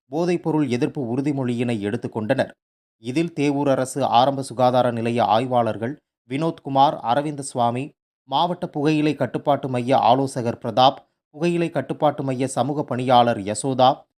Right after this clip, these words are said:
கீழ்வேளூர் காவல் உதவி ஆய்வாளர் ரவி, சிறப்பு உதவி காவல் ஆய்வாளர் அருண் பிரசாத், பள்ளி முதல்வர் நம்பிக்கை மேரி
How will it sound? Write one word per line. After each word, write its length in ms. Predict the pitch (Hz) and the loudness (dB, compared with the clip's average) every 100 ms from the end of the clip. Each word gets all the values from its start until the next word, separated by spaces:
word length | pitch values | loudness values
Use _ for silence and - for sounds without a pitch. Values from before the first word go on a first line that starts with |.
| _ | _
கீழ்வேளூர் 600 | 190 202 175 170 165 165 | -6 -2 0 0 0 -2
காவல் 340 | - 143 156 160 | 0 4 4 4
உதவி 320 | 127 143 147 | -2 -2 2
ஆய்வாளர் 540 | 139 135 131 131 127 | 4 4 4 4 2
ரவி, 320 | 107 110 131 156 _ _ | -2 -2 -4 -8 _ _
சிறப்பு 360 | - 180 185 | -2 -2 -2
உதவி 280 | 151 147 151 | -4 -2 -2
காவல் 320 | 147 143 135 | 2 4 4
ஆய்வாளர் 460 | 127 131 127 123 120 | 4 4 4 4 4
அருண் 280 | 110 117 135 | 2 0 -2
பிரசாத், 560 | - 117 131 139 - _ _ _ | -6 0 2 2 0 _ _ _
பள்ளி 280 | - 143 165 | -12 -6 -4
முதல்வர் 460 | 151 143 143 147 170 | -2 -4 -4 -4 -6
நம்பிக்கை 520 | 123 123 147 151 139 | -6 -4 -4 -4 -4
மேரி 360 | 127 123 135 | -2 -2 -4